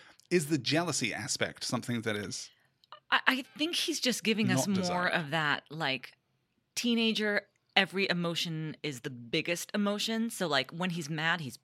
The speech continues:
Speaker 2: pissed.
Speaker 1: Mm-hmm.
Speaker 2: When he's a little envious, he's jealous. Yes, it seems that Zeffirelli finds that to be virtuous 'cause there's no bullshit about it. Like,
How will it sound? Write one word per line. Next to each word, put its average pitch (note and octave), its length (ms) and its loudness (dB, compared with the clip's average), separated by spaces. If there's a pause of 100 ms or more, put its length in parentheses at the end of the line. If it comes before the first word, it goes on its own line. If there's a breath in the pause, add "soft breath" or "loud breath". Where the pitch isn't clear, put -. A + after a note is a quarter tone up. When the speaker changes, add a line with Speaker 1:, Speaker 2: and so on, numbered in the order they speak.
Speaker 2:
pissed. - 500 -6 (120)
Speaker 1:
Mm-hmm. A#2 280 -6
Speaker 2:
When F#3+ 100 0
he's E3+ 180 -2
a D#3+ 60 -2
little D#3 240 0
envious, E3 400 -2
he's A2 220 -8
jealous. D3+ 600 -2 (300 loud breath)
Yes, D3+ 680 0
it D3+ 140 -8
seems E3+ 400 -6
that - 120 -6
Zeffirelli C#3 560 0 (120)
finds B2+ 420 2
that B2 280 0
to C#3+ 80 -8
be C#3 220 -6
virtuous D3 440 -4
'cause F#3 120 -4
there's F#3 160 2
no G3 120 4
bullshit D#3+ 400 -2
about A3+ 200 4
it. D4 100 -6 (420 loud breath)
Like, C#3 320 2